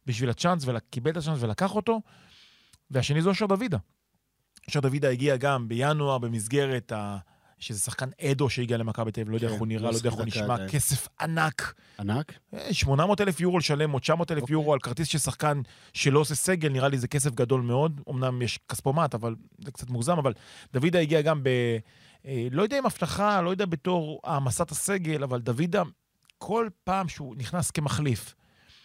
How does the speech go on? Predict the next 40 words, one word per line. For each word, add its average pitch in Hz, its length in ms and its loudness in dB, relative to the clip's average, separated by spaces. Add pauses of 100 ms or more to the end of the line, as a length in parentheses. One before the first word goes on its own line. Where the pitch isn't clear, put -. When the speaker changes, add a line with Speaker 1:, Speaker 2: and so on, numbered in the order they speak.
(380)
Speaker 1:
אני 151 120 2
זוכר 156 220 2
את - 80 0
הבישול 135 300 -2
שלו 135 220 0
לערן 127 320 0
זהבי 123 280 2
בבאר 113 300 0
שבע, 165 460 -2 (720)
מזמן 120 340 -4
זה 160 120 -4
היה, 170 260 -4 (840)
ואני 123 160 4
רואה 123 100 4
את 131 60 2
המשחק 120 240 -4
שלו 123 120 -4
בשבת, 147 720 0 (380)
ואני 123 120 0
רואה 156 100 2
כל 214 140 0
פעם 214 100 2
שהוא 160 160 -2
נכנס, 147 300 0
פעם 151 240 0
בעמדת 135 320 -2
הקיצוני 117 400 -2
הימני, 107 340 0
פעם 131 220 0
בעמדת 120 280 -4
הקיצוני 127 420 -2
השמאלי, 120 440 0
בדרך 139 240 2
כלל 143 80 4
הוא 135 80 6
אוהב 131 100 2
לשחק 127 280 -8
כמו 131 100 -4
שאתה 127 220 -2
אוהב, 120 220 2